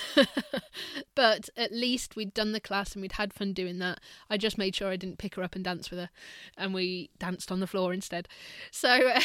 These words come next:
<laughs> so, so it's being aware of when stepping away is going to help me and when actually it's more likely going to raise my blood pressure, <laughs> raise my stress levels, um,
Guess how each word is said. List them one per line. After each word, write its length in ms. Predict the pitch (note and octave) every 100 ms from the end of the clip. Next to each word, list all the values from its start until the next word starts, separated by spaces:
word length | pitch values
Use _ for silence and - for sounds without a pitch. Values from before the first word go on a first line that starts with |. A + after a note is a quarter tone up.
| - - -
<laughs> 480 | D#4+ - - - C4
so, 460 | - C4 A#3+ A3+ A3 - - _ _ _ - - _ _ _ _ _ _
so 140 | - A#3+
it's 200 | A3+ -
being 260 | B3+ B3
aware 460 | G#3+ G#3 G#3 G3 G3
of 180 | G#3 - - - _ _
when 520 | G#3 G3 A3 A3 C4 B3
stepping 560 | - - A#3 - A3 G#3+
away 240 | G#3+ G#3+
is 220 | B3 G3+ -
going 220 | G3+ G3+
to 100 | G3
help 200 | G3+ F#3+
me 120 | A3
and 120 | G#3
when 160 | G#3 G3+
actually 440 | G3+ - G3 G#3
it's 160 | - -
more 220 | G3+ G3+
likely 480 | F#3+ F#3 - F#3+ F#3+
going 320 | F#3+ F3+ F#3 -
to 440 | F#3+ F#3 F3+ E3 - - G3
raise 360 | F#3+ F#3 E3+
my 100 | E3+
blood 220 | F3 D#3 -
pressure, 300 | - - - - -
<laughs> 380 | A3 - - _
raise 280 | G3 F3+ F#3
my 120 | D3+
stress 320 | - E3+ E3+
levels, 360 | E3 F3+ D3 - - - - _
um, 400 | F3 F3 E3 D#3